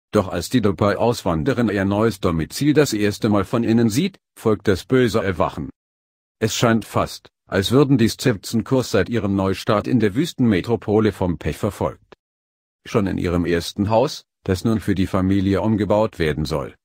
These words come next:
hatte es ein unschönes Problem gegeben. Die Gesundheit der Kinder war in Gefahr und der Kammerjäger musste anrücken. Obwohl dieses Dilemma inzwischen behoben ist, kehrten Tanja,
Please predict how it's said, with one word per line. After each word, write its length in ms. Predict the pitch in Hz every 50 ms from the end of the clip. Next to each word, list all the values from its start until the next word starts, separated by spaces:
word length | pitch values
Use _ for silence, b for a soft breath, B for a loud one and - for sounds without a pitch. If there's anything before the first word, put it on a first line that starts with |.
| _ _ -
hatte 240 | - 101 87 113 92
es 160 | 95 90 -
ein 160 | 87 92 -
unschönes 560 | - 117 120 113 - - 117 107 101 92 -
Problem 480 | - - - 113 95 110 117 117 110 98
gegeben. 420 | 104 95 - 95 85 76 73 71 - _ _ _ _ _ _ _ -
Die 100 | 101 98
Gesundheit 680 | 95 113 98 - 123 127 127 - 110 104 98 - - -
der 120 | 92 87
Kinder 340 | - - 113 110 101 107 90
war 120 | 95 95
in 140 | 95 98 95
Gefahr 380 | 87 92 - - 101 87 82 98
und 240 | 98 90 - -
der 80 | 101 92
Kammerjäger 640 | - - 123 127 127 123 117 120 127 117 98 104
musste 380 | 95 101 120 120 - - 113 90
anrücken. 440 | 80 - 139 127 127 117 113 58 - - _ _ _ _ _ _ _ _ _ _ _ _ _
Obwohl 320 | - 95 - - 117 117 113
dieses 360 | 113 110 95 110 113 - -
Dilemma 360 | - 98 90 92 87 85 82
inzwischen 400 | 101 95 - - 95 - - 107
behoben 400 | 95 107 92 110 131 - 127 110
ist, 300 | 92 110 110 - - - _ _ _ _
kehrten 320 | - 135 147 147 - 87
Tanja, 440 | - 117 104 95 92 82 69 69 -